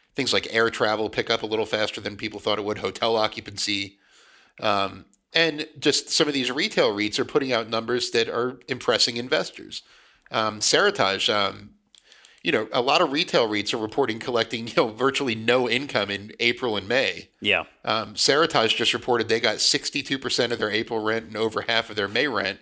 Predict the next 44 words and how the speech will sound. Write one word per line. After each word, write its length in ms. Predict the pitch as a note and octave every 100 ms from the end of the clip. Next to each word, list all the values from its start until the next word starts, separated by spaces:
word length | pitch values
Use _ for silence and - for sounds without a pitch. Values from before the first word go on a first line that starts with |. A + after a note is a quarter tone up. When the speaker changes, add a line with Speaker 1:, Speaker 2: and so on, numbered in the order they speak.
| -
Speaker 1:
and 180 | C3+ C#3+
agreed 340 | G#2 A#2 A2+
to 80 | A2+
defer – 640 | - - C3 C#3+ G#2+ F#2+ _ _ _
meaning 240 | B2 B2+ A2+
that 120 | A2
they'll 100 | G#2
get 180 | A#2+ A2
it 100 | G#2
eventually, 500 | G#2+ C3+ - G2 F#2+
another 300 | G#2 G2+ F#2
six 320 | - D3 -
percent. 380 | F#2+ - G#2 - _ - - - - -
Speaker 2:
Wow. 100 | -
Speaker 1:
So 400 | - C#3 B2+ C3 - _ _ _ _
that's 220 | C#3+ F3
actually 260 | B3 A#3 A3
pretty, 360 | - F#3+ D3+ B2+
I 60 |
mean, 220 | D3 C#3+ - _ _ _ _ - _ -
you 100 | -
know, 80 |
in 160 | - E3
a, 60 | E3+ -
in 80 | D#3
a 60 | D3+
normal 400 | D3+ F3 F3 D#3+
non-pandemic 800 | C#3 C#3+ D3 D#3+ C3 C3 B2 -
month, 320 | C#3 C#3+ G#2
a 80 | A2
retail 420 | A#2+ C3 B2+ G#2
reit 240 | G#2+ G#2
that 140 | - A2+
only 160 | A2+
collects 360 | A2+ B2+ A2 -
sixty 340 | - C3 -
percent 300 | A2 A2 A#2+
of 60 | A2
its 160 | G2+ G2
expected 480 | - - A2+ G2
rent 300 | F#2+ C#3+ A#2 -
is 120 | A2+
pretty 240 | - G#2+
bad. 440 | F#2 A#2 - G2